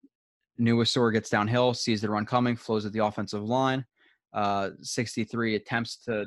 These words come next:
to get a little bit of, like, a hand check, help number, uh, the left tackle to, to, to pick up the block. Works right, uh, works to a Nuasor. Nuasor drops his arms, or drops his shoulders,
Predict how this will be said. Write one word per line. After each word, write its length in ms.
to 60
get 160
a 40
little 200
bit 80
of, 60
like, 140
a 40
hand 260
check, 280
help 280
number, 380
uh, 200
the 140
left 240
tackle 340
to, 220
to, 120
to 80
pick 140
up 100
the 60
block. 360
Works 260
right, 200
uh, 80
works 300
to 180
a 40
Nuasor. 580
Nuasor 480
drops 320
his 340
arms, 520
or 180
drops 280
his 100
shoulders, 680